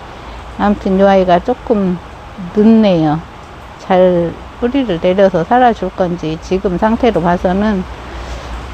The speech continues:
음, 똑같이 저번에 물을 흠뻑 먹었는데도 이 아이는 이런 모습을 하고 있고요. 컨디션이 별로 안 좋아 보이죠? 이 아이들은 이제 잘 살을 것 같아요. 오늘 비를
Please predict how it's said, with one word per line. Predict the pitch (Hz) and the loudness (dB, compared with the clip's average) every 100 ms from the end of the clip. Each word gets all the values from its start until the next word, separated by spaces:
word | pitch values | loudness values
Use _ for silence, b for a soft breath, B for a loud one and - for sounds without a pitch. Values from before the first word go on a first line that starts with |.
| - | -2
음, | 208 202 185 170 160 - - | 4 6 6 2 0 -6 -4
똑같이 | - - 285 277 - | -2 2 2 0 -2
저번에 | 190 196 196 185 | 0 0 2 0
물을 | 180 196 196 185 | 0 0 0 2
흠뻑 | 233 247 226 185 | 2 4 2 2
먹었는데도 | 175 185 185 170 170 170 214 240 | 2 2 2 2 0 2 2 4
이 | |
아이는 | 185 175 170 185 233 294 302 - 214 | 4 2 0 0 0 0 0 -6 -4
이런 | 185 190 180 170 165 - | 0 2 2 2 -4 -2
모습을 | 185 - 180 170 | -4 -2 -4 0
하고 | 202 214 190 | 0 2 0
있고요. | 180 - 180 202 | -2 2 2 4
컨디션이 | 262 269 277 240 180 | 4 2 2 0 0
별로 | 170 175 175 | 0 2 4
안 | 165 185 | 2 2
좋아 | 208 | 2
보이죠? | 190 175 170 175 294 - - - - - - - - - 202 | 0 -2 -4 2 2 0 -12 -18 -18 -18 -18 -16 -16 -10 0
이 | |
아이들은 | 196 190 196 185 190 226 233 | 4 6 4 2 2 2 2
이제 | 180 175 196 208 226 - - - | 0 -2 -2 -2 -2 -6 -16 -18
잘 | - 175 170 | -2 0 2
살을 | 220 220 | 2 0
것 | - 165 | -4 -4
같아요. | 151 - 170 151 147 - - - - - - - - - - - - - - - - - - - | -4 0 0 0 -4 -8 -12 -14 -14 -16 -16 -16 -16 -16 -16 -14 -14 -12 -12 -12 -10 -10 -10 -4
오늘 | 180 202 208 180 | 2 4 4 2
비를 | - 202 190 | 0 0 2